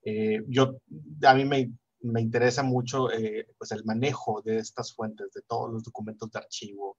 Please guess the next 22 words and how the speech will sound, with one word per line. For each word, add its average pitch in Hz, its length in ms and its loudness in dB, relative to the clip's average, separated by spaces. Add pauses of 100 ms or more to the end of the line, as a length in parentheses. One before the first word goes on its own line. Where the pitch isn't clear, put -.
(420)
eh, 98 240 -8
cómo, 110 240 -8
cómo 110 240 -4
manejaste 107 840 -4
las - 220 -4
piezas 113 440 -6
que - 100 -8
estudiaste 107 600 -10
y 104 40 -10
demás. 101 520 -6 (380)
Pero 113 160 2
bueno, 120 220 4
ya 120 200 4
eso 117 140 -2
es - 80 -6
algo, 117 220 -2
me 113 80 0
imagino, 107 400 -6
más 107 300 -6
me-, 110 160 -6 (600)
más 113 180 -2
metodológico. 110 960 -4